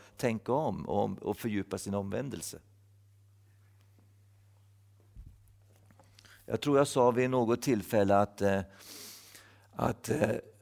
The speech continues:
Paulus retorik är i mångt och mycket uppbyggd på hur han önskar att det skulle vara. Kommer ni ihåg att jag berättade det?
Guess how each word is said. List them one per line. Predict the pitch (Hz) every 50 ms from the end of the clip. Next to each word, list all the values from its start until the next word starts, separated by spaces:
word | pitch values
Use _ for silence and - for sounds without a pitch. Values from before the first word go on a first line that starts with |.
| _ _ _ _ _ _ _ _ -
Paulus | - 123 120 120 123 123 127 139 147 143 139 - -
retorik | - 117 131 127 131 - 127 120 117 123 139 143 147 139 - -
är | 107 107
i | 113 120
mångt | 113 117 117 113 113 113 107 -
och | 120
mycket | 120 123 117 110 - 110 107 - -
uppbyggd | - - - 131 123 - - - 104 104 95 -
på | - 104 101 101
hur | 101 104 104
han | 104 107 107 -
önskar | 135 135 120 104 98 - - - 147 165
att | 175 170 -
det | -
skulle | - - - 87 90
vara. | 85 80 71 65 - 90
Kommer | - - 98 101
ni | 107 113
ihåg | 120 127
att | 117 -
jag | 110 104 98 -
berättade | - - - - - - 85 78 87
det? | 95 92 95